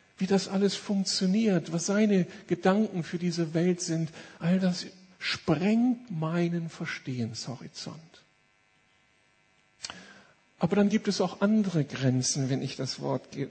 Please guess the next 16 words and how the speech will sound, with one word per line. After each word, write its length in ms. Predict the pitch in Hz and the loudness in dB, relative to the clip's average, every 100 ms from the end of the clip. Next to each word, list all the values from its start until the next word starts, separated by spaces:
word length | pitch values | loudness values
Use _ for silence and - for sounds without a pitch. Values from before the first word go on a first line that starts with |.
| - | -4
Gottes 420 | 143 - 131 - | -6 -4 -6 -6
lese. 420 | 131 131 131 143 - _ _ _ _ _ | -6 -6 -8 -10 -12 _ _ _ _ _
Manchmal 400 | 156 208 - 214 | 0 0 2 2
lese 400 | 180 165 208 180 | 2 2 2 0
ich 300 | 196 196 - | -4 -6 -6
Dinge 320 | - 165 185 170 | -2 0 0 -2
und 240 | 160 151 | -4 -4
denke, 460 | 160 165 170 160 151 - - _ _ _ _ _ _ _ _ _ - | -2 -2 0 -2 -2 -12 -20 _ _ _ _ _ _ _ _ _ 0
„Will 220 | 139 139 | 2 2
ich 180 | 185 - | 0 -2
das 340 | 196 202 - | -4 -4 -6
eigentlich, 760 | 190 185 214 214 202 233 208 - | -4 0 0 0 -2 -4 -4 -4
was 200 | 208 - | -6 -4
hier 200 | 196 190 | -4 -2
gesagt 520 | 196 190 202 208 - | -2 -2 -4 -6 -8
ist? 480 | 240 - - - | -8 -8 -12 -18